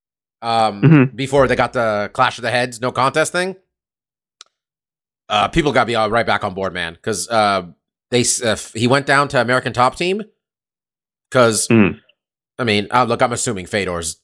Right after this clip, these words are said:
Speaker 1: I don't know how good Fedor's team is, to be honest, at this point.
Speaker 2: Right.
Speaker 1: Um,
Speaker 2: They're like, "No one's shooting doubles like this
Speaker 1: yeah.
Speaker 2: kid," so.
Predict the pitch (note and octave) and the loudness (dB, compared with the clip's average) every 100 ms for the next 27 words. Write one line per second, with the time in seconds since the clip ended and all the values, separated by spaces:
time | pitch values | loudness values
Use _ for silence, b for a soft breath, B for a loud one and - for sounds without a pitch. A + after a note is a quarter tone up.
0 | _ _ A2+ G2+ F#2+ F2 E2+ F2 E2 - | _ _ -4 -2 -4 -6 -6 -6 -6 -8
1 | E2+ C2+ C2 - _ _ _ _ _ - | -10 -10 -12 -12 _ _ _ _ _ -4
2 | G2+ F2 C#2+ - E2+ E2 E2 D#2 - B | 0 0 0 -4 -6 -6 -6 -6 -8 B
3 | B C#3 A#2+ A2 A#2+ A#2 A2 C3+ B2+ C#3 | B 6 6 4 4 4 4 4 2 2
4 | C#3 B2+ - A2 G#2 A2 F2+ E2 E2+ C3 | 0 -2 -4 -2 2 0 0 -8 -8 0
5 | C3 F2+ F2+ E2 - E2 | 0 0 -4 -10 -6 -4